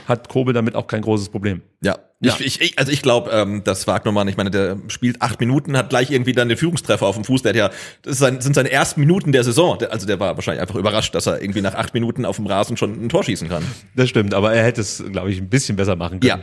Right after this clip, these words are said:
Speaker 1: Wir kommen vielleicht später
Speaker 2: Er hat ja
Speaker 1: auch
Speaker 2: noch die
Speaker 1: noch
Speaker 2: Chance, das besser zu machen, hat er aber auch nicht geschafft.
Speaker 1: Hat er auch nicht geschafft, so sieht's
Speaker 2: <laughs>
Speaker 1: aus. Übrigens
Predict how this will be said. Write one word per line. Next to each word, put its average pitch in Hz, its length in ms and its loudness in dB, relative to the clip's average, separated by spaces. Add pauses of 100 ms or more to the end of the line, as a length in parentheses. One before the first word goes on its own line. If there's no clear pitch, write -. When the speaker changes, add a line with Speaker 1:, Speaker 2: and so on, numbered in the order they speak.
Speaker 1:
Wir 110 100 0
kommen 117 340 0
vielleicht 98 280 -4
später 110 160 0
Speaker 2:
Er 135 40 2
hat 151 80 2
ja 160 60 6
Speaker 1:
auch - 20 2
Speaker 2:
noch 147 80 4
die 147 60 2
Speaker 1:
noch 131 60 -2
Speaker 2:
Chance, 143 200 2
das 135 80 -4
besser 139 200 2
zu 135 100 -2
machen, 123 160 0
hat 110 120 -2
er 110 40 2
aber 87 120 -4
auch 73 60 -6
nicht - 120 -14
geschafft. - 320 -8
Speaker 1:
Hat 117 100 0
er 131 100 2
auch 127 80 2
nicht 202 120 6
geschafft, 92 300 0
so 117 140 2
sieht's 120 180 0
Speaker 2:
<laughs> - 0 -
Speaker 1:
aus. 120 260 2 (320)
Übrigens 196 220 2